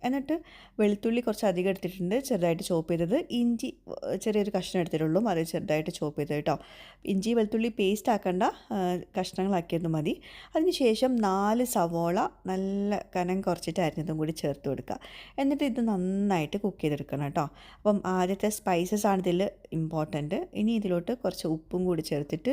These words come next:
നന്നായിട്ട് ഇത് കുക്കാവട്ടെ. ആ, സവോള അരിയുമ്പോൾ ശ്രദ്ധിക്കുക, നല്ലോണം കനം കുറഞ്ഞിട്ട് വേണം ചേർത്ത്, ഏ, അരിഞ്ഞെടുക്കാൻ കേട്ടോ.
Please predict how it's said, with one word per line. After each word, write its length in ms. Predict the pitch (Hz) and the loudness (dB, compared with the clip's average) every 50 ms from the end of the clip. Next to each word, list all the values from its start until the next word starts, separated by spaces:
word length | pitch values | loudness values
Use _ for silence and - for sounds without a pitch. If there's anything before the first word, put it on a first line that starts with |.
| 277 | 2
നന്നായിട്ട് 680 | 226 180 160 160 165 165 175 180 180 175 156 120 - 175 | 2 0 0 0 0 0 0 0 0 0 -2 -2 -2 -4
ഇത് 120 | 165 151 160 | -2 -2 -4
കുക്കാവട്ടെ. 640 | - 151 147 - - 160 151 147 147 143 - 262 - - - - - - - - - | -4 -6 -8 -4 -2 -2 0 0 -2 -2 -2 -4 -4 -4 -10 -18 -18 -18 -20 -14 -4
ആ, 100 | - 190 185 175 170 160 - | -2 0 0 2 0 -2 -2
സവോള 380 | - - - 165 165 165 165 185 202 | -2 -2 0 0 2 2 2 2 2
അരിയുമ്പോൾ 360 | 196 180 175 175 175 190 196 | 2 2 2 0 0 -2 0
ശ്രദ്ധിക്കുക, 420 | - 190 175 180 175 175 214 214 | 0 -2 -2 -2 -2 0 0 0
നല്ലോണം 580 | 196 185 175 180 180 180 185 180 180 175 185 185 - - | 2 2 0 2 2 2 2 2 2 0 -2 -4 -6 -6
കനം 340 | - 185 180 185 196 202 214 | -4 -2 -2 0 0 0 0
കുറഞ്ഞിട്ട് 480 | 214 214 190 175 170 165 175 175 - | 0 0 0 0 0 -2 -2 -2 0
വേണം 220 | 175 170 165 170 185 | 0 2 2 0 0
ചേർത്ത്, 300 | - 175 160 - - - - | 0 -2 -4 -4 -4 -6 -2
ഏ, 80 | - 175 170 165 170 - - - - | 0 0 0 0 -2 -4 -6 -8 -4
അരിഞ്ഞെടുക്കാൻ 600 | - 170 165 165 165 165 165 170 - - 165 160 | -2 -2 0 0 0 -2 -2 -4 -4 -4 -4 -4
കേട്ടോ. 220 | 160 160 - 190 | -4 -2 -2 -2